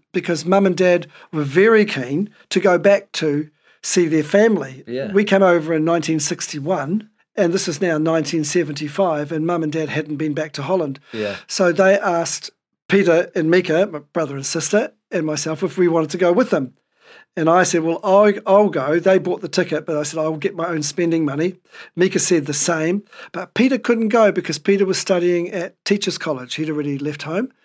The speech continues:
Speaker 1: and
Speaker 2: Yeah.
Speaker 1: he was studying Teachers College in Wellington, so he couldn't go on the trip.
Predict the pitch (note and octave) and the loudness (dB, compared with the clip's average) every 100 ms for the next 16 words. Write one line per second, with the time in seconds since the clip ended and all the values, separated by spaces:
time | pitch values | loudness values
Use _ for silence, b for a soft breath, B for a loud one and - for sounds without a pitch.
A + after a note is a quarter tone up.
0 | b b b A2 E3+ F3 - F3 D#3+ D#3 | b b b -4 -2 -2 -2 -2 -2 -4
1 | F3 F3+ F3+ F#3+ F3 D#3+ D#3 E3+ F3+ F3 | -4 -6 -6 -4 -4 -4 -4 -4 -6 -8
2 | C#3+ D#3+ - F3 E3 D#3 F3+ G#3+ A3+ A#3+ | -8 -10 -8 -8 -6 -4 -2 -4 -4 -8
3 | F#4 _ | -8 _